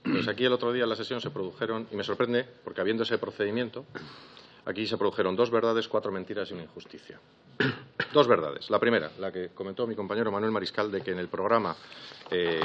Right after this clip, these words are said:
que se estaba comentando en aquel momento se había llamado a nuestro partido populistas, ultranacionalistas y extremistas. Usted contestó, primera mentira,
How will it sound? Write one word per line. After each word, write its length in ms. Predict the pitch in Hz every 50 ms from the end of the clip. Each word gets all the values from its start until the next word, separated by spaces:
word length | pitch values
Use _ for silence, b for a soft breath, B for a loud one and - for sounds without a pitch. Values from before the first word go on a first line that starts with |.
| 82 -
que 80 | - 80
se 80 | -
estaba 220 | - - - - -
comentando 420 | 95 92 92 90 113 117 113 110
en 60 | 92
aquel 180 | 90 92 120 120
momento 340 | 110 101 107 107 104 120 104
se 100 | - 98
había 240 | 92 101 104 98
llamado 500 | 98 98 92 92 98 95 90 90 87 90 - 95
a 60 | 104
nuestro 240 | 117 117 - 113 -
partido 360 | 92 87 - 101 98 98 95
populistas, 640 | - 95 - - 98 101 107 104 - 110 104 104 -
ultranacionalistas 840 | 104 104 101 - 107 101 95 90 - 90 90 92 90 - 98 73
y 40 | 85
extremistas. 560 | 78 71 90 82 78 76 - - - - - - - - - - - - B B B B B B B B B B
Usted 200 | - - 127 123
contestó, 440 | 139 123 113 104 - - 95 78 - - - - - -
primera 260 | - 113 120 131 110
mentira, 340 | 98 90 78 - 82 76 80